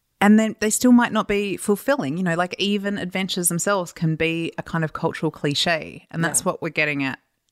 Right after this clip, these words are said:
Speaker 1: this week.
Speaker 2: So when I coach people, one of the things I used to do, and I still do it,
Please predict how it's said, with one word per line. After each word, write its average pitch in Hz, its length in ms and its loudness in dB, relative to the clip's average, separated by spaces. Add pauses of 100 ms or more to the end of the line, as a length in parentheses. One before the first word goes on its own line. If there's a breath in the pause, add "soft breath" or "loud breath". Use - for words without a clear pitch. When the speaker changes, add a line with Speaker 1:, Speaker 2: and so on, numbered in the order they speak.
(220)
Speaker 1:
this 147 300 -2
week. - 320 -10 (240 loud breath)
Speaker 2:
So 330 160 6
when 349 180 2
I 349 140 -2 (120)
coach - 960 0
people, 151 480 2
one 254 160 4
of 320 100 -6
the 311 100 -8
things 233 280 -4
I 202 60 0
used 185 260 -4
to 170 80 -8
do, 151 180 0
and 185 120 2
I 180 80 2
still 277 320 -2
do 165 180 0
it, 127 260 -2